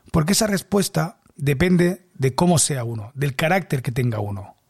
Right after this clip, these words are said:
de cómo afronte el trabajo o cómo, o qué es lo que quiere hacer, ¿no? Con el trabajo. Os voy a contar un poquito que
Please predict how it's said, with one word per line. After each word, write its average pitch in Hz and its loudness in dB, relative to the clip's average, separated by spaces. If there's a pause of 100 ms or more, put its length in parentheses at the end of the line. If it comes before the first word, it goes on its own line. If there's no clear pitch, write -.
(460)
de 135 0
cómo 185 4
afronte 170 2
el 135 2
trabajo 170 0
o 160 2
cómo, 160 2 (380)
o 147 0
qué 175 2
es 170 2
lo 185 4
que 160 4
quiere 147 2
hacer, 123 0
¿no? 127 0
Con 151 2
el 131 2
trabajo. 104 -6 (920)
Os 175 2
voy 240 4
a 254 2
contar 233 4
un 220 4
poquito 214 0 (160)
que 147 -2